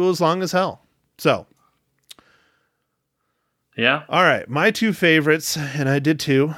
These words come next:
Speaker 1: is the beginning. Of course, it has to be the beginning because it was the first one we ever did. It was with Seth. It was at my house. It was in my living room. I didn't know it was gonna last the whole year. I didn't know he was gonna leave the show, let alone the town, let alone the state.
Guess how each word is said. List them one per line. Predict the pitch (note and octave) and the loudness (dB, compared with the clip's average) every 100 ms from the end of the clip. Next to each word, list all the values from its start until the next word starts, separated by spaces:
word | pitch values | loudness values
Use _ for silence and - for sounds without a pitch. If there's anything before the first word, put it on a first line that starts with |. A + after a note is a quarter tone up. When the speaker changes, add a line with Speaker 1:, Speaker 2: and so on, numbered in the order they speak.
| - | -4
Speaker 1:
is | E3 C3 | -4 0
the | D#3+ | 0
beginning. | F3+ D#3 D#3 F#3 F3+ - _ | 2 2 0 -2 -8 -16 _
Of | D#3 C3+ | -4 -4
course, | - G#3 C#3+ | 0 0 2
it | C3+ C3+ | 0 4
has | E3+ G3+ | 2 2
to | F3 | -2
be | C3+ | -2
the | B2 | -4
beginning | A#2 A#2 C#3 E3+ G3 | -4 0 0 0 -4
because | F#3 F3 F#3 | -2 -2 0
it | |
was | G3 | 0
the | G#3+ | 0
first | A3+ A3+ | 2 0
one | A3 | 2
we | A#3+ | 2
ever | A#3 | 2
did. | D4 B3+ C3+ _ _ | 2 2 -2 _ _
It | D#3+ | -2
was | D3+ | 0
with | D#3+ F#3+ | 0 0
Seth. | E3+ E3 E3+ _ _ _ _ _ | 2 2 0 _ _ _ _ _
It | _ | _
was | C#3 | -2
at | E3 | 0
my | F3 E3 | 2 2
house. | E3+ F3+ F3 | 2 0 -2
It | |
was | F3+ | -4
in | D3 | 0
my | D#3 | 0
living | D#3+ E3 E3 | 2 0 0
room. | D#3 D#3+ D#3 _ _ _ _ _ _ _ _ _ _ _ | -2 -2 -8 _ _ _ _ _ _ _ _ _ _ _
I | D3 D3 | -2 2
didn't | D3+ D3+ | 2 2
know | E3+ | 0
it | |
was | F3 | 0
gonna | D#3+ D#3 | -2 0
last | D3 C#3+ | 0 0
the | D#3+ | 0
whole | D3 D3 | 2 2
year. | D3 D#3+ | 2 2
I | C#3 | 2
didn't | D#3+ | 0
know | D#3 D#3+ | 0 0
he | |
was | D3 | 0
gonna | D3+ D3 | 0 2
leave | D3 C#3+ | 2 0
the | |
show, | C3+ D3 D#3 F#3 - - _ | -2 0 0 -4 -16 -20 _
let | C#3 D#3+ | -2 2
alone | E3+ E3+ D#3+ | 2 0 2
the | C#3 | 0
town, | A#2+ - D#3 D#3 F#3 F3+ | -2 -4 0 2 2 2
let | D#3+ | 0
alone | F#3 F#3 G3 | 2 0 0
the | G#3 | -2
state. | - G#3 A#3 - - | 0 -2 -2 -8 -20